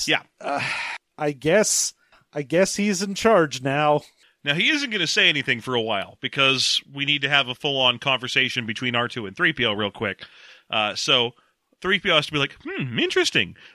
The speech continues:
Speaker 1: I don't remember hearing anything about the Empire having a child with a three-eyed alien."
Speaker 2: Yeah.
Speaker 1: And, and I would, I would have heard of that.
Speaker 2: I keep up on
Speaker 1: That's
Speaker 2: all
Speaker 1: exa-
Speaker 2: the gossip.
Speaker 1: That's exactly the kind of dish I like to sup upon.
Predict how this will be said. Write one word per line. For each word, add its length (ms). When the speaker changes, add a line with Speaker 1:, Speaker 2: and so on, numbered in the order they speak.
Speaker 1:
I 140
don't 120
remember 300
hearing 380
anything 280
about 200
the 240
Empire 540
having 300
a 40
child 500
with 120
a 60
three-eyed 480
alien." 400
Speaker 2:
Yeah. 320
Speaker 1:
And, 160
and 160
I 120
would, 280
I 160
would 140
have 80
heard 240
of 100
that. 380
Speaker 2:
I 180
keep 260
up 120
on 60
Speaker 1:
That's 160
Speaker 2:
all 240
Speaker 1:
exa- 60
Speaker 2:
the 80
gossip. 440
Speaker 1:
That's 180
exactly 600
the 120
kind 260
of 160
dish 300
I 140
like 280
to 100
sup 380
upon. 380